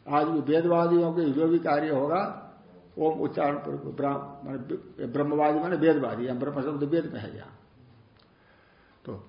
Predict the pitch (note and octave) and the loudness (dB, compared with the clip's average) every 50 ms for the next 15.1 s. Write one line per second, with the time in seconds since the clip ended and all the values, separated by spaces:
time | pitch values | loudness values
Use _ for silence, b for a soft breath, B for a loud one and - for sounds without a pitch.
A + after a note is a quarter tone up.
0 | - - C3 C#3 C#3+ E3 E3 C#3 D3+ D3+ D3 C#3 B2+ D3 C#3 B2 B2+ B2+ - D#3 | -4 2 2 4 6 6 4 4 4 4 4 4 4 2 2 2 2 2 0 -2
1 | E3 F2+ - - - - D#3 E3 F3+ F3+ F3 F#3 F3 E3+ E3+ F3+ F3 E3+ E3 E3 | -2 -4 -6 -8 -8 -2 0 0 0 2 2 2 2 4 2 2 0 0 -2 -2
2 | E3 E3+ E3 E3+ E3+ D3+ E3+ F3 E3 E3 E3 D#3+ E3 D#3+ D#3+ D#3+ D#3 D#3+ E3 E3 | -2 -2 0 0 0 0 0 2 2 2 2 0 -2 -4 -4 -2 -2 -2 -2 -2
3 | D3+ D#3 E3 - D#3+ D3+ D3+ D#3 D#3 C3+ C#3 C#3+ D3 D3+ D3 - D#3+ C#3+ D#3 D3 | -2 -4 -4 -4 -4 -4 -2 -2 -2 -4 -2 -2 -2 -2 -2 -2 -4 -2 -2 -2
4 | D3 D#3 D#3 D3 C#3 D3+ D#3+ D#3+ E3 D3+ E3 D#3 D3+ D#3+ D3+ E3 D#3 D#3+ D#3+ E3+ | -2 -2 -2 -2 0 0 0 0 0 0 0 0 0 0 -2 0 0 0 0 0
5 | F3+ F3+ E3 D#3+ E3 E3 F3 F3+ E3 E3+ F#3 F3 F#3 G3 F#3+ F#3+ E3 D3 - - | 0 2 2 2 2 2 0 -2 0 0 -2 -2 -4 -6 -6 -6 -8 -6 -8 -10
6 | - G2+ - - - - D3 D3 D#3 E3 E3 D#3 D#3+ E3 F3 E3+ F3 E3+ E3+ E3 | -12 -12 -14 -12 -8 -6 -6 -4 -4 -4 -4 -4 -4 -4 -4 -4 -6 -4 -4 -6
7 | - - - - - - - - - - - - _ _ _ _ _ _ _ _ | -6 -6 -10 -12 -12 -12 -14 -14 -18 -20 -20 -20 _ _ _ _ _ _ _ _
8 | _ _ _ _ _ _ _ _ _ _ _ _ _ _ _ _ _ _ _ _ | _ _ _ _ _ _ _ _ _ _ _ _ _ _ _ _ _ _ _ _
9 | - A2 A2 C3 C#3 B2+ A#2+ B2+ C3 B2+ C3+ C3 A#2+ A#2+ A#2+ A#2 A2+ A2 - - | -10 -4 -2 0 0 0 2 0 0 0 0 0 0 -2 -2 -4 -6 -8 -8 -12
10 | - - - - - _ _ _ _ _ _ _ - C3+ A#2+ - C3+ - - A2 | -16 -20 -20 -20 -20 _ _ _ _ _ _ _ -12 -12 -10 -12 -12 -14 -12 -12
11 | A2 G#2+ G#2 G#2 G2+ G#2 - - - b b b b b b b b b b _ | -12 -12 -14 -14 -16 -18 -20 -20 -20 b b b b b b b b b b _
12 | - - C3+ - - - D#3 D#3+ E3+ F3 E3 - - - E3 F3+ F3 F3+ E3 E3 | -2 0 0 0 0 2 4 6 6 6 6 4 4 4 4 4 4 2 0 0
13 | D#3 C#3+ D3 D#3+ D#3 D3+ C#3+ B2+ B2 - - D3+ D3+ D3 D#3+ E3 D3+ D3+ D3+ D#3+ | -2 0 0 2 2 2 2 0 -2 -4 -4 0 0 0 0 0 -2 0 0 0
14 | D3+ D3+ D#3 D3+ D3+ D3 D3 C#3+ C#3 C3+ B2 - C#3+ C#3 B2 B2 A#2+ A#2 A#2 - | 0 0 -2 -2 -4 -4 -6 -4 -4 -4 -4 -4 -4 -4 -4 -2 -2 -4 -6 -8
15 | - - | -10 -14